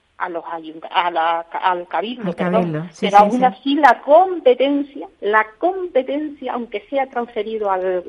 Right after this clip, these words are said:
Speaker 1: a los cabildos, la competencia de vigilar, comprobar, controlar, la acreditación, la autorización, todo eso está en manos de la comunidad autónoma y no va a ser delegable porque así lo pone de manera expresa, eh,
Speaker 2: O sea, que va a
Speaker 1: la
Speaker 2: ser
Speaker 1: ley
Speaker 2: el gobierno
Speaker 1: social.
Speaker 2: quien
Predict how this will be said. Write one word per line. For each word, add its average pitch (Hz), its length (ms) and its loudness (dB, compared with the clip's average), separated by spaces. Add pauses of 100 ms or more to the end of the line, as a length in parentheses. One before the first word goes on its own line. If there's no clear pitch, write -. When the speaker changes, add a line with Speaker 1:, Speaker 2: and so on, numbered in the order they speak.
Speaker 1:
a 190 140 0
los 180 140 -10
cabildos, 247 540 -6 (200)
la 196 260 -4
competencia 202 680 -6
de 190 100 -10
vigilar, 180 540 -4
comprobar, 185 640 -4 (100)
controlar, 190 720 -2 (440)
la 202 300 4
acreditación, 190 1080 -4
la 214 100 8
autorización, 208 800 -2 (140)
todo 220 240 -2
eso 226 220 -10
está 226 240 -8
en 214 120 -12
manos 247 340 -4 (120)
de 208 240 -14
la 185 100 -6
comunidad 175 380 -10
autónoma 202 500 -8
y 190 60 -10
no 175 280 -4
va 160 80 -4
a - 100 -12
ser 196 160 -10
delegable 214 640 -2
porque 226 240 -8
así 233 260 -12
lo 208 340 -4
pone 262 320 -4 (280)
de 190 100 -10
manera 185 300 -6
expresa, 220 640 -6 (500)
eh, 185 340 -10
Speaker 2:
O 185 40 -4
sea, 190 200 -4
que 185 100 -2
va 185 80 2
a - 20 2
Speaker 1:
la 185 60 0
Speaker 2:
ser 226 160 4
Speaker 1:
ley 220 100 4
Speaker 2:
el 196 80 0
gobierno 208 600 2
Speaker 1:
social. 151 180 -6
Speaker 2:
quien 208 400 2